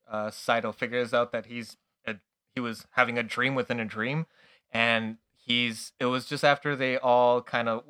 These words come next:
they were in the train, and they're all like, "Every man for himself. I'm getting off at Kyoto." And Arthur asks him,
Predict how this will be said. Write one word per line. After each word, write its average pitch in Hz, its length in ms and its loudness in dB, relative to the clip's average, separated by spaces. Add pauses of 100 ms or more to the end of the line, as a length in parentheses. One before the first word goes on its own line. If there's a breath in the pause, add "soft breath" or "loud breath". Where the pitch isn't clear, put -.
they 160 80 2
were 156 100 2
in 143 80 -2
the 127 60 -6
train, 98 340 -4 (320)
and 113 160 -2
they're 113 140 2
all 113 100 4
like, 110 260 0
"Every 139 220 4
man 127 240 4
for - 120 -20
himself. 101 480 -10
I'm 120 140 -4
getting 127 220 0
off 117 200 2
at 113 80 -6
Kyoto." 107 320 -2
And 110 100 -6
Arthur 127 280 2
asks 123 240 2
him, 123 160 -10